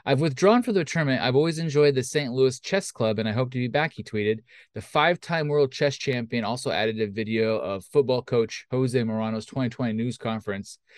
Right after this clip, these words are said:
saying, "I prefer not to speak. I speak if I'm only in trouble, and I don't want big trouble." So they're like, "What has happened here?" So to spice things up further,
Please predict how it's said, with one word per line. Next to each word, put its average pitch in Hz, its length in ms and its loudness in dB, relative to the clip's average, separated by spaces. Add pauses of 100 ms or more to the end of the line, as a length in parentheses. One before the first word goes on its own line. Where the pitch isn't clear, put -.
(120)
saying, 120 220 -2
"I 113 60 0
prefer 113 380 -2
not 143 140 -2
to 127 80 -6
speak. 131 400 -2
I - 120 -2
speak 135 440 -4
if 117 140 -6
I'm 117 160 -2
only 123 240 0
in 107 80 -2
trouble, 92 480 -8 (320)
and 101 80 -8
I 98 80 -4
don't 107 240 -2
want 95 240 -8
big 101 200 -4
trouble." 90 440 -8
So 107 320 -4 (480)
they're 120 160 0
like, 104 160 -2
"What 131 260 4
has 143 140 0
happened 139 380 -4
here?" 92 280 -4 (300)
So 131 260 2
to 120 220 -6
spice 175 440 0
things 160 280 0
up 107 120 2
further, 131 600 2